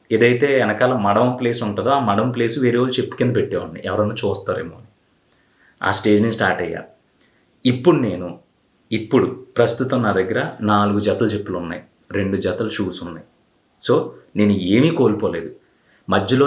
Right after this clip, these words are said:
చాలా కోల్పోయినా కూడా అవన్నీ నేను కోల్పోయినట్లు ఎప్పుడూ ఫీల్ అవ్వలేదు. ఎందుకంటే నేను అన్నీ కోల్పోయి ఉంటే ఈరోజు నా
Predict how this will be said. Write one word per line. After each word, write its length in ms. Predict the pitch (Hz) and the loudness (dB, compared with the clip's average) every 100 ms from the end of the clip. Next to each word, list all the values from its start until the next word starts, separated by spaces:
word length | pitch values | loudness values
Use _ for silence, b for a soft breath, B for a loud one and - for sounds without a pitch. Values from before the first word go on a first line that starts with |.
| 139 | 2
చాలా 300 | 123 107 117 123 | 2 2 2 2
కోల్పోయినా 540 | 113 104 104 113 110 110 | 4 2 2 -2 -2 -2
కూడా 180 | 101 98 131 | 0 0 2
అవన్నీ 300 | 110 98 98 117 | 0 -2 -2 -2
నేను 160 | 110 104 | -2 0
కోల్పోయినట్లు 560 | 104 101 104 104 104 110 92 | 2 2 2 0 0 0 0
ఎప్పుడూ 200 | - 110 107 | 0 -4 -2
ఫీల్ 240 | 98 98 | -2 0
అవ్వలేదు. 300 | 92 80 80 - _ _ _ _ _ - | 0 -2 -6 -12 _ _ _ _ _ -4
ఎందుకంటే 380 | 104 107 127 123 143 | 0 2 2 2 0
నేను 140 | 120 | 0
అన్నీ 220 | 92 113 131 | 2 2 4
కోల్పోయి 360 | 139 139 131 131 | 4 4 4 0
ఉంటే 140 | 120 131 120 110 | 2 2 2 0
ఈరోజు 220 | 107 113 | 0 0
నా 40 | 113 | 0